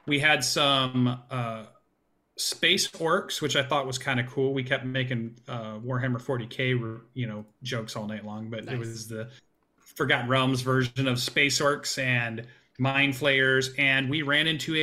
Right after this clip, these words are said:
Speaker 1: a miniature giant space hamster, which was nice.
Speaker 2: Yeah.
Speaker 1: I don't know if it was Boo or just a cousin of Boo <laughs> or of somebody, but I think it's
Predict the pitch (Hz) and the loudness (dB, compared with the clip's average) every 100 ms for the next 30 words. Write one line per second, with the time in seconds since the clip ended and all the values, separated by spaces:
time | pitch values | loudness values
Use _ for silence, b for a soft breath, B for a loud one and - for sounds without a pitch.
0 | 156 156 139 135 147 - 160 160 123 131 | 0 -2 0 0 0 -4 -6 -6 -4 -2
1 | 147 - - 117 113 - 107 - - 104 | -2 -4 -6 -6 -6 -6 -8 -8 -10 -8
2 | 110 240 247 254 269 127 123 139 156 151 | -4 -2 0 0 0 -2 -2 -4 -4 -4
3 | 151 165 143 127 - 165 220 170 226 B | -4 -4 -4 -6 -2 2 4 6 4 B
4 | B B B - 156 147 156 135 139 123 | B B B 0 4 4 4 2 0 0
5 | - 175 165 160 131 135 147 170 131 139 | 0 0 2 0 2 2 4 2 0 0
6 | 160 165 175 175 160 143 151 143 131 127 | 2 2 0 2 2 2 2 2 0 0
7 | 151 135 120 | -2 -4 -6